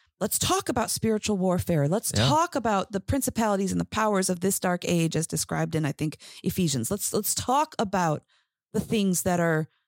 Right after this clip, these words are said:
Speaker 1: mystical and a little bit terrifying. Let's,
Speaker 2: Yeah.
Speaker 1: let's not be afraid to go there." And then there's another camp of like, "Mm, we're not gonna look for a devil under every rock."
Speaker 2: Yeah.
Speaker 1: You
Speaker 2: Or
Speaker 1: know?
Speaker 2: "I'm just not ready to go there."
Speaker 1: Or "I'm not ready to go there."
Speaker 2: Yeah.
Speaker 1: Right, right, right, right,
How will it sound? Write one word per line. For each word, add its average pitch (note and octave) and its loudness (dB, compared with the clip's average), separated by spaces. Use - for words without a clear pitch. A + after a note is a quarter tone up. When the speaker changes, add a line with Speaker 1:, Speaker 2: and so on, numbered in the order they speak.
Speaker 1:
mystical F#3+ 0
and E3 2
a F#3+ 2
little G#3 2
bit A3+ -2
terrifying. F#3+ 0
Let's, G3+ -2
Speaker 2:
Yeah. E2+ 2
Speaker 1:
let's - -2
not E4+ 0
be E4+ 0
afraid C4+ -2
to - -10
go F#3 2
there." - -6
And A3 0
then A#3 2
there's A3 2
another C#4+ 2
camp G#3 0
of F#3+ 0
like, F3+ 0
"Mm, C4 0
we're B3+ 0
not D4 -2
gonna D4+ 0
look A#3+ -2
for G#3+ -2
a G3+ -2
devil F#3 -2
under E3 -2
every D3 -2
rock." - -8
Speaker 2:
Yeah. G2 -2
Speaker 1:
You C#3+ 4
Speaker 2:
Or D3+ 4
Speaker 1:
know? C#3+ 4
Speaker 2:
"I'm B2 4
just B2 2
not B2 2
ready A2 2
to F2 -2
go G#2 2
there." - -8
Speaker 1:
Or G#3 2
"I'm G3 -2
not G#3+ -2
ready B3+ 0
to A#3+ -4
go G3+ 0
there." D3 0
Speaker 2:
Yeah. D3 -10
Speaker 1:
Right, G3 0
right, F#3+ -2
right, F3+ 0
right, F3+ -2